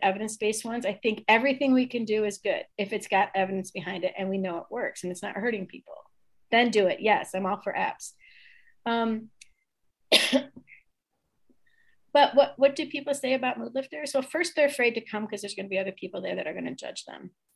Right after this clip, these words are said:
Once we get them in the door, after the, about the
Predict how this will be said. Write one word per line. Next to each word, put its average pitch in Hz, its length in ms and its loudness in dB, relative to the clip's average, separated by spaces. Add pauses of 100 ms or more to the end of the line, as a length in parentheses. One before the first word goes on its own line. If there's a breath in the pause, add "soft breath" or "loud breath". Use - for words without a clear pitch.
(120)
Once 269 240 -2
we 320 160 -2
get 269 200 4
them 233 180 -2
in 214 80 -4
the 208 100 -2
door, 185 480 -2 (560)
after 202 260 2
the, 214 60 -4
about 202 260 4
the 185 80 -14